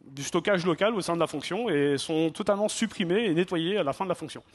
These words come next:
X zéro, lui, est utilisé pour retourner la valeur de retour de la sous-fonction. Donc, euh, bon, assez classique, un accumulateur qu'on voit, comme on en voit dans différentes, euh, différentes machines. La petite particularité ici, c'est que les registres peuvent contenir des objets, différents types de valeurs, et non pas des valeurs trente-deux bits, soixante-quatre bits, comme on a l'habitude de voir sur certains, certaines V M.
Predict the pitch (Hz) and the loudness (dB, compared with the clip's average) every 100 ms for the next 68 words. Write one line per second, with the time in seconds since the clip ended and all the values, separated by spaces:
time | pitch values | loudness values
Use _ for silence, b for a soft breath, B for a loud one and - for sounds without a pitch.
0 | B B B B B 214 185 196 190 247 | B B B B B 2 2 2 4 4
1 | 240 214 262 220 196 175 233 202 156 180 | 4 4 2 2 -2 -2 0 0 0 2
2 | 165 165 196 156 135 147 156 151 139 143 | 2 2 2 2 4 2 0 0 -2 -2
3 | 156 165 135 - 131 120 - 175 131 131 | -4 0 0 -2 -10 -10 -6 -6 -6 -6
4 | 117 123 139 151 214 185 165 - 185 120 | -6 -2 -2 0 0 0 -2 -2 -6 -2
5 | 131 - 147 131 120 165 - 120 143 B | -2 -2 -2 -2 -2 -4 -4 -8 -8 B
6 | B B B 180 180 175 175 220 185 185 | B B B 0 2 2 4 4 2 0
7 | 175 175 202 196 160 156 170 262 247 226 | 0 0 0 2 4 4 2 0 2 2
8 | - 185 123 - B B B B B B | 2 -2 -2 -6 B B B B B B
9 | - 165 240 226 196 226 180 151 151 139 | -2 0 2 0 0 0 2 2 2 -2
10 | 127 240 202 147 147 139 165 233 202 170 | -2 -2 -2 0 0 0 0 0 0 0
11 | 170 156 156 196 156 160 147 151 135 135 | -2 0 0 -2 2 2 2 -2 0 -2
12 | 147 143 151 170 151 - - 214 190 170 | -2 -6 -4 -2 -2 -2 -6 -2 0 2
13 | 151 160 185 - 147 160 190 185 147 147 | 2 2 0 -2 -2 0 0 2 4 2
14 | - 156 147 151 180 160 165 160 156 143 | 2 -2 0 0 -2 -4 -8 -8 -4 -4
15 | 147 185 143 123 135 143 143 165 139 127 | -2 -6 -4 0 2 0 -2 -6 -6 -2
16 | 160 160 127 139 143 147 135 139 143 147 | 0 -2 -4 -8 -8 -6 -6 -4 -2 -2
17 | 135 190 | 0 -2